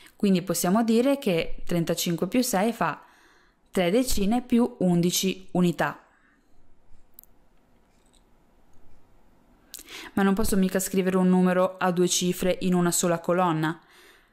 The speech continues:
altrimenti verrebbe fuori che trentacinque più sei fa trecentoundici.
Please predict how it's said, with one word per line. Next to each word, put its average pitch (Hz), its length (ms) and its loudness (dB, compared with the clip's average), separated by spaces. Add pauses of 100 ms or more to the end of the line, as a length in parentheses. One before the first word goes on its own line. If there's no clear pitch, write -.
(640)
altrimenti 180 640 2
verrebbe 170 420 0
fuori 214 300 0
che 165 340 -2
trentacinque 175 580 -2
più 233 120 0
sei 208 240 0
fa 175 260 -4
trecentoundici. 165 1700 0